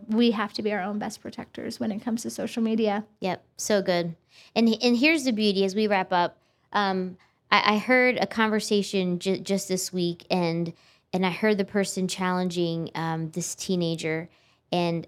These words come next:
Speaker 2: as they were kind of processing what the teenager was going through, at the end of the conversation, the adult said, "The beautiful thing is you get to choose. You get to choose. You have the most powerful position there is right now in your life. You get to choose."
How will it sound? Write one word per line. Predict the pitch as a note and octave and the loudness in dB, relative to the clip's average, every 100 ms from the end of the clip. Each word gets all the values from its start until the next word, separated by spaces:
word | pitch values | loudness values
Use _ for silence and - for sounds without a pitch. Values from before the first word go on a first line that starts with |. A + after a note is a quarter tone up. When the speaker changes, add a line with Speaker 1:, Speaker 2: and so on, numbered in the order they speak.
| - | -4
Speaker 2:
as | F3+ F3+ | -2 2
they | F#3+ | 0
were | F3+ | 0
kind | F#3 G3 | -2 -2
of | F#3+ | -2
processing | - G3 F#3+ G3+ G3 F#3+ | 0 -2 0 -2 0 -2
what | F#3 | -2
the | F#3 | -4
teenager | - F#3+ F3+ | 0 0 0
was | F3 | -4
going | - E3+ E3+ | -2 0 0
through, | E3+ D#3+ | 0 -2
at | D#3 | -2
the | E3+ | -4
end | F#3 | -2
of | F#3+ | -2
the | F#3 | -2
conversation, | F#3 F3+ F3 F3 F3 E3+ E3+ | -4 -4 -4 -2 -2 -2 -2
the | E3+ | -2
adult | E3+ E3+ E3+ | 0 -2 -4
said, | - E3 D#3+ - _ _ | -6 -4 -4 -8 _ _
"The | F3+ | -4
beautiful | E3+ G3 A3 B3 A3+ | 2 4 4 2 -2
thing | - F3 D#3 | 0 -2 -2
is | D3+ D#3+ | -4 -8
you | D#3+ F3 F3+ | -4 0 2
get | F3 - | 0 -2
to | - | -8
choose. | D#3 - - D3+ - - - - _ _ _ _ _ _ _ _ _ | -8 -6 -2 -2 -4 -8 -10 -14 _ _ _ _ _ _ _ _ _
You | - E3 G#3 | -6 2 4
get | A3 A3 | 6 2
to | - | 0
choose. | F#3+ - F3 B2 - - - _ _ _ _ | -4 0 0 0 -2 -10 -12 _ _ _ _
You | F3+ F3+ A#3 B3+ | 0 4 6 4
have | A3 A3 G3 | 4 0 2
the | G#3 | 2
most | F3+ E3+ | 2 -2
powerful | - F#3 F#3 F#3+ G3 | -2 0 0 0 -4
position | G3 F#3 F#3 F#3 F3+ | -2 0 0 -2 -2
there | E3+ D#3+ | 0 0
is | F3 E3 | 0 0
right | E3+ C#3+ | 0 0
now | E3 D#3+ | 0 -2
in | - E3+ | -2 -2
your | E3 | -2
life. | D#3 D#3 C#3 D3 _ _ - | -2 -2 -4 -10 _ _ -6
You | F3 F#3 F3 | 0 0 2
get | - - | -2 -4
to | E3+ | -6
choose." | D#3 D#3+ - - - | -6 -6 -6 -8 -10